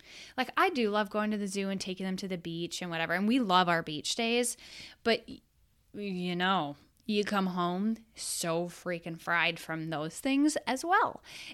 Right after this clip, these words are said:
And so having a good balance, and, like, sometimes your kids just, they just wanna chill, especially if you live a really busy life. Like, we are still in soccer season and, and whatever, like, it's still busy.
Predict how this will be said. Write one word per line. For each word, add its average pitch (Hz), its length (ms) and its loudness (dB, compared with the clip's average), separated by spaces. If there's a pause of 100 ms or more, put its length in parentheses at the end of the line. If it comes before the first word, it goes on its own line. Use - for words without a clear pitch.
And 294 160 2
so 302 300 0
having 427 420 -6
a 277 80 2
good 226 240 2
balance, 220 460 -2
and, 220 80 -4
like, 214 220 -8
sometimes 359 440 -6
your 349 100 -4
kids 226 300 -8
just, - 300 -8 (460)
they - 80 -6
just - 140 -4
wanna 480 220 -4
chill, - 420 -4 (540)
especially 320 480 2
if 392 80 -2
you 359 120 2
live 202 160 0
a 202 60 0
really 175 240 -2
busy 170 280 -8
life. 151 360 -6
Like, 185 160 -4
we 214 180 2
are 240 120 0
still 202 440 0
in 220 180 -2
soccer 180 320 -6
season 170 500 -6
and, 156 300 -6
and 170 160 -4
whatever, 160 340 -4
like, 165 220 -2 (260)
it's - 240 -4
still 233 300 4
busy. 220 500 0